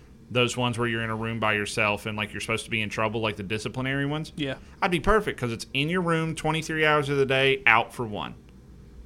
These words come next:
Speaker 1: Done.
Speaker 2: I got a place to shit. I'm
Speaker 1: I
Speaker 2: good.
Speaker 1: got a, I got a T V that I can use. I've got books. I've got paper to write and draw on. I've got a toilet in my room.
Speaker 2: Yeah, but according to the, to the Georgia show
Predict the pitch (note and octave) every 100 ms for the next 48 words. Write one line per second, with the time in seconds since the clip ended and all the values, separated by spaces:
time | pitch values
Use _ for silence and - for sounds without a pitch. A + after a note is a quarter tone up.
0 | - - - G#3 G#3+ B2+ - C#3+ C#3 C#3
1 | - C3+ - C#3+ C#3 D3+ D3 D3 C#3 C3
2 | B2 A#2+ F#3+ G#3+ F#3+ C#3+ E3+ - - -
3 | C3 C3 A#2+ B2+ C3 B2 A2+ A#2+ - -
4 | A#2 A#2 A#2 A2+ G#2+ G#2+ A2+ G#2+ C3 -
5 | - - - - A2+ A2 A2 G#2+ G#2 G#2
6 | G2+ - - - - - B2+ A#2+ B2+ A#2+
7 | A#2 A#2+ B2+ A#2+ A#2 A2 G#2 A2 B2 -
8 | A2 G2+ A2 G#2+ G#2 C3 C#3+ D#3+ D#3 D#3+
9 | D#3 A#2 A2 B2 E3+ E3 D#3 D3 F3+ F#3
10 | D#3+ E3 D3 C3+ C3+ - - C#3 B2 D3
11 | F#3+ D#3+ - C3+ C3 B2